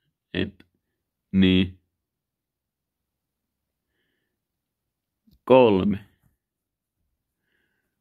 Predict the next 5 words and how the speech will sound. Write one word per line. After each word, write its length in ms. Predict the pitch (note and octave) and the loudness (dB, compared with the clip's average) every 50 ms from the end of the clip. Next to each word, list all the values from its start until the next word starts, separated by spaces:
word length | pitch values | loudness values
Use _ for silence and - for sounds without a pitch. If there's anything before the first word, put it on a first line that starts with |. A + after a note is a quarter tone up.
| _ _ _ _ _ _ _ _ _ _ _ _ _ _ _ _ | _ _ _ _ _ _ _ _ _ _ _ _ _ _ _ _
Kuolevainen. 1200 | - B2+ D3+ D3+ D3 C3+ A2+ G#2+ G#2+ G#2 G2+ G#2 G#2 G2+ G2 F#2 F2+ F2+ F#2 F#2 F#2 F#2 F#2 F2+ - _ _ _ _ _ _ _ _ _ _ _ _ _ _ _ _ _ _ _ _ _ _ _ _ _ _ _ _ _ _ _ _ _ _ _ _ _ _ _ _ _ _ _ _ _ _ _ _ _ _ _ _ _ _ _ _ _ _ _ _ _ _ _ _ _ _ _ _ _ _ _ _ _ _ _ _ _ _ _ _ _ _ _ _ _ _ _ _ _ - - | 2 4 4 4 4 2 2 0 0 0 0 0 0 0 0 -2 -2 -4 -4 -6 -6 -8 -10 -12 -18 _ _ _ _ _ _ _ _ _ _ _ _ _ _ _ _ _ _ _ _ _ _ _ _ _ _ _ _ _ _ _ _ _ _ _ _ _ _ _ _ _ _ _ _ _ _ _ _ _ _ _ _ _ _ _ _ _ _ _ _ _ _ _ _ _ _ _ _ _ _ _ _ _ _ _ _ _ _ _ _ _ _ _ _ _ _ _ _ _ -2 2
Sekin 360 | B2+ C#3 C#3+ C3+ - C3+ A#2+ | 2 2 2 2 0 0 0
on 160 | A2+ A2+ A2 | 0 0 0
mun, 420 | A2 A2+ A2+ A2 G#2+ G#2 - _ _ - | 0 0 0 -2 -2 -4 -8 _ _ -6
yksi 340 | G#2 G#2+ G#2+ G2+ - - | -4 -4 -4 -4 -6 -14